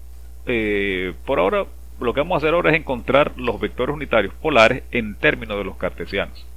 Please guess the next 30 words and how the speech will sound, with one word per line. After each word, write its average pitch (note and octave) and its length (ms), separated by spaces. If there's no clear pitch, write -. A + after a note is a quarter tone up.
Si B2 180
nos A#2+ 760
vamos E3+ 760
a G#2 100
la F#2+ 140
misma C3 320
figura, B2 580
que - 80
está - 160
acá, G#3 240
fíjense - 280
que A2 80
aquí - 160
hemos F2 260
trasladado G#2 720
R G#2 260
unitario A#2+ 460
y - 40
teta G2 240
unitario C3+ 460
al G2 140
origen. A2 260
¿Está - 160
bien? F#2 160
De - 80
tal D#3+ 180
forma D#3+ 300
que - 200
R A#2+ 360
unitario D#3 580